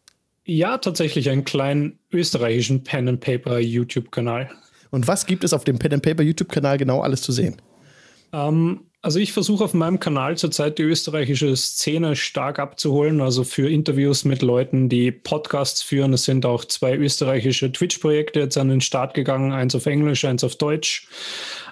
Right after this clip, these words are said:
Speaker 1: Ein, ähm, Art Adventure League wurde in Tirol aufgezogen und ich versuche mich halt zu verknüpfen, nebenbei viele neue unbekannte Systeme vorzustellen, Basteltipps und sowas. Eigentlich a-,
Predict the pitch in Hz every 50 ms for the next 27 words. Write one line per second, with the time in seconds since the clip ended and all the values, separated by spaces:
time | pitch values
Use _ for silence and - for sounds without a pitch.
0 | _ _ - 139 123 120 120 120 120 123 123 120 120 117 117 117 120 120 117 147
1 | - - 143 139 135 139 147 127 127 139 139 156 165 - - 175 151 151 156 151
2 | 151 - - 147 143 143 143 139 - - 139 127 139 143 139 127 135 143 - -
3 | 156 135 - - 156 147 151 151 147 147 147 135 131 127 123 123 123 123 123 -
4 | - - 269 247 185 147 - - 170 151 - 214 165 202 175 - - 165 160 156
5 | - - 151 - - 135 - - 175 180 - - - 165 160 151 139 139 135 143
6 | 151 160 143 123 127 127 135 135 - - 151 139 135 131 131 127 127 127 127 127
7 | 135 143 139 135 131 - 135 139 131 - 127 120 135 - - - 143 151 160 139
8 | - - 139 143 - - 135 - - 139 127 123 135 135 123 107 117 - - -
9 | 131 127 - 123 127 - - 135 123 113 135 127 123 123 120 117 - - - _
10 | - - - - - - - - - - - - - 131 127 127 120 131 123 -
11 | - - - - _ _ _ _ _ _ _ _ - 196 180 -